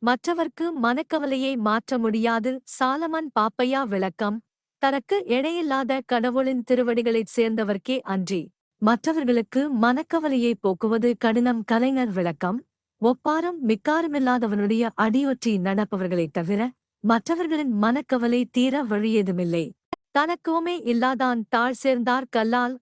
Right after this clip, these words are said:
மனக்கவலை மாற்றல் அரிது முயூவ விளக்கம். தனக்கு ஒப்புமை இல்லாத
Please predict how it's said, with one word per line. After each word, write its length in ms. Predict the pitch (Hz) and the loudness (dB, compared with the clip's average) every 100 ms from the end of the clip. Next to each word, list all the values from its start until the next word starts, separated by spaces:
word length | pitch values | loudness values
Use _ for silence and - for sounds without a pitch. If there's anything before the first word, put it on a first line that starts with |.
| _ | _
மனக்கவலை 640 | 214 254 320 - 320 311 311 | 0 0 0 -2 0 0 -2
மாற்றல் 480 | 226 220 220 254 254 | 0 0 0 -2 -2
அரிது 340 | - 226 226 226 | -2 0 2 2
முயூவ 440 | 214 247 311 269 196 | 2 0 0 -2 0
விளக்கம். 500 | 196 180 - 202 214 - _ _ _ | -2 -2 -4 -4 -4 -10 _ _ _
தனக்கு 340 | 277 277 - 311 | 0 0 -2 -2
ஒப்புமை 460 | 262 262 - 339 359 277 | 2 0 0 -2 -4 -2
இல்லாத 480 | 240 254 277 285 | 0 0 0 -2